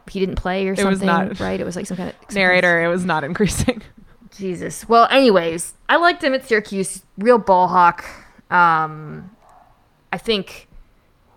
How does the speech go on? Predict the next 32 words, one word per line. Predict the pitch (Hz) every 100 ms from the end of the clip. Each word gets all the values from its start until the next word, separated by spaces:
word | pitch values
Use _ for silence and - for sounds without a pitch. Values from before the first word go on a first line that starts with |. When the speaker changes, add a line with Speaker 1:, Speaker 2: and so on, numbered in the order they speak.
| _ _ _ _ -
Speaker 1:
it's | 185 190
a |
little | 190 208 214 208
unclear | 202 196 214 202
who | 190
you | 196
want | 185 180 -
to |
play | - 208
next | 214 208 -
to | -
him | 220 214 214
between | 190 - 185 180 175 170 - -
Andrew | 165 175
Wingard | 180 175
and | 170
Rashawn | 156 156 - 170 165
Jenkins. | 170 175 185 180 180 175 - - _ _ _ _ _ _ _ -
And | - 202 196 190 185 185 185 170 - - - - _ _ - -
I, | - -
I, | 262 -
my | 381 415
expectations | 415 415 349 311
for | 269
the | 247
defense | 240 247 220
are | 196
not | 175 185 - 175
great, | 180 165 240 285
but | -
I | 190
think | - 240 226